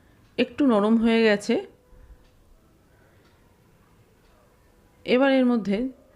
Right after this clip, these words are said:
দিয়ে দেব পরিমাণ মতো গরম জল। চেষ্টা করবেন গরম জল ব্যবহার করার, তাহলে কিন্তু এই ডালের স্বাদটা ভীষণই ভালো হবে। জল দিয়ে ভালো করে একটু নেড়ে চেড়ে দিচ্ছি।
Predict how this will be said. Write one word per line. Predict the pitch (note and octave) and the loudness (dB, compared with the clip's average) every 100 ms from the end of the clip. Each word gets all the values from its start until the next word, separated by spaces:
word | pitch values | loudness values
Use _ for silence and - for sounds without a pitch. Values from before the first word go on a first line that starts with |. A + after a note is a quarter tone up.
| _ _ _ - | _ _ _ -6
দিয়ে | G3 A#3 | 0 2
দেব | A3 C#4 | 0 -2
পরিমাণ | - G3+ F#3 G3 G3+ | -4 -4 -2 -2 -2
মতো | F3 F3 E4+ | -2 -2 -4
গরম | G3+ G3+ F#3+ F#3 | 0 0 0 -2
জল। | D#3 C#3+ C3+ C#3 _ _ _ _ _ _ _ - | -2 -4 -4 -10 _ _ _ _ _ _ _ -6
চেষ্টা | A#3 A#3+ C4 | -2 0 0
করবেন | C4 B3+ A3 D#4 G#4 _ - | 2 2 0 -4 -6 _ -4
গরম | G3 G3+ G#3 | 0 0 0
জল | G3+ G3+ | 0 0
ব্যবহার | F#3+ F3+ G3+ G3+ | 2 0 0 -4
করার, | G3+ G3 B3 | -2 -2 -2
তাহলে | D4+ F3+ G3 A3+ | -4 -4 -2 -2
কিন্তু | A3+ F3+ F#3+ D4 | -4 -4 -6 -4
এই | F3+ | -4
ডালের | F#3 D#3+ D3+ | 0 0 0
স্বাদটা | - D3+ C#3+ - | -2 -6 -6 -6
ভীষণই | F3 D#3 F#3 F4+ | -8 -6 -2 -2
ভালো | A#3 F3+ E3+ | 0 0 0
হবে। | D#3+ C3 C3+ - _ _ _ _ _ _ _ _ - | 0 -4 -6 -12 _ _ _ _ _ _ _ _ -4
জল | G#3 A3 A#3+ | 0 2 2
দিয়ে | G#3 B3 | -2 -4
ভালো | B3 F3 F3 | -2 -2 0
করে | E3+ F3+ | -2 -4
একটু | F3+ | -4
নেড়ে | G3 G3 G#3 | -4 -2 -2
চেড়ে | A3+ A3 | -2 -2
দিচ্ছি। | G#3+ A3 - C4 | -2 -6 -4 -4